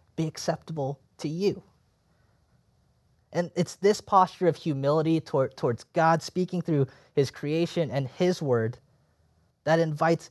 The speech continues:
him to speak like God speaks. And the same goes for us. A-, as we take that posture of humility towards creation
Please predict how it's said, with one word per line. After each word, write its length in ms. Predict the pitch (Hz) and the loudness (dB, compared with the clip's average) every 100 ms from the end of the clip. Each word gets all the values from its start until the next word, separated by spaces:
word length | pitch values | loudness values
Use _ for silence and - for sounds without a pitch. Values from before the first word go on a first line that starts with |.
| _ | _
him 260 | 196 190 | -2 0
to 80 | 160 | -2
speak 420 | - - 123 - - _ _ _ _ _ - | -4 -4 -4 -4 -18 _ _ _ _ _ -6
like 260 | 135 127 | -6 -4
God 300 | - 139 147 | -4 -2 -2
speaks. 680 | 127 - - - - - - _ _ _ _ _ _ _ _ _ _ _ _ _ _ _ _ | -6 -14 -18 -18 -16 -16 -18 _ _ _ _ _ _ _ _ _ _ _ _ _ _ _ _
And 260 | 151 151 143 | 0 0 0
the 80 | 160 | -4
same 340 | - 196 190 | 0 -2 0
goes 240 | 175 170 | 2 2
for 240 | - 151 - | 2 -4 0
us. 520 | 185 135 - - - _ _ _ _ _ _ _ - | -2 -2 -8 -14 -18 _ _ _ _ _ _ _ -12
A-, 100 | 147 - | -10 0
as 220 | 180 156 | 0 0
we 260 | 147 196 208 | -2 0 0
take 260 | - 170 | -2 0
that 200 | - 120 | 0 0
posture 640 | - 151 151 - 123 110 - _ _ _ _ _ _ _ _ | 0 2 2 -2 -2 -2 -4 _ _ _ _ _ _ _ _
of 160 | 143 | 0
humility 640 | - 156 135 143 151 135 120 | 0 -6 -2 0 2 0 -2
towards 520 | - 139 127 - - | 0 0 0 -2 -14
creation 800 | - - 131 151 - 123 113 | -14 -6 -2 -2 -2 -6 -8